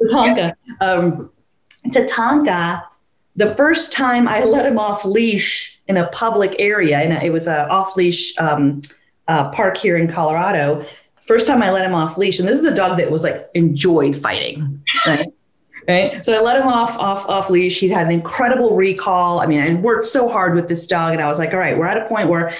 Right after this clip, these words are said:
Speaker 2: I'm dropping the long line, and then I'm gonna let, you know, take off the long line." I had just taken off the long line, and he's all running around sniffing, and he's about, he's a good fifty feet away from me.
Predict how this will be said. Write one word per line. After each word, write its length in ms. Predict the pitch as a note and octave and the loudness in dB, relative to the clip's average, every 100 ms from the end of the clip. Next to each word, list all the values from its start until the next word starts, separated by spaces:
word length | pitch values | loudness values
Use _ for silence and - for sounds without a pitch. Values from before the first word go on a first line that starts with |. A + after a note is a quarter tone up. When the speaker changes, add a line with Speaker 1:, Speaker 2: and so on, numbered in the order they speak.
| - - | -14 -4
Speaker 2:
I'm 140 | D#3 | 0
dropping 340 | D#3+ F3+ - A#3 | 2 2 2 2
the 80 | |
long 340 | A#3 A3 A3 A3 | 2 0 0 0
line, 460 | A3 A3 A3 A3 | -2 -2 -2 0
and 180 | A3 C#3 | 0 2
then 100 | D#3+ | 2
I'm 100 | E3+ | 2
gonna 180 | F3 C3 | 0 0
let, 400 | C#3+ E3+ F#3+ - F#3+ | 0 0 -4 -6 -2
you 100 | F3 | 0
know, 80 | |
take 240 | D#3 F#3 G3 | 0 -2 -2
off 160 | G#3+ | -2
the 100 | G#3+ | -2
long 240 | G#3 F#3 F#3+ | -2 -2 -2
line." 260 | F#3+ F#3 F#3 - - | -4 -6 -8 -12 -4
I 60 | |
had 240 | F3 F#3 F3 | 0 0 0
just 440 | E3+ G#3+ G#3+ - | 0 0 -2 -4
taken 260 | G#3 - F3 | -4 0 0
off 180 | D#3+ | 0
the 80 | E3 | 0
long 300 | D3+ D3 D3+ | -2 -2 -2
line, 280 | C#3 F2+ F#2 - - | -2 -2 -6 -10 -4
and 120 | E3+ | 0
he's 220 | E3 A#3 A3+ | 2 2 2
all 160 | G3 | 2
running 280 | E3+ F3 F3+ | 2 0 0
around 320 | D#3 E3+ E3+ | 0 0 -2
sniffing, 580 | E3 F#3 F3 F3 E3 E3+ - - - | -2 -2 -2 -2 -2 -4 -8 -16 -6
and 160 | F3+ F3 | -2 0
he's 260 | A#3 B3 | 2 2
about, 640 | B3+ F#3+ F3 F3 E3 - - _ _ | 2 2 2 0 -2 -6 -14 _ _
he's 220 | E4+ G4 | 0 2
a 100 | C#4+ | 2
good 400 | A3 G#3 F#3+ - | 2 2 0 -4
fifty 300 | - A3 A3+ | -4 -2 -2
feet 200 | G3 F#3+ | -2 0
away 280 | E3+ D3+ - | 2 2 0
from 140 | C#3+ - | -4 -6
me. 280 | A2 F#2+ | -8 -8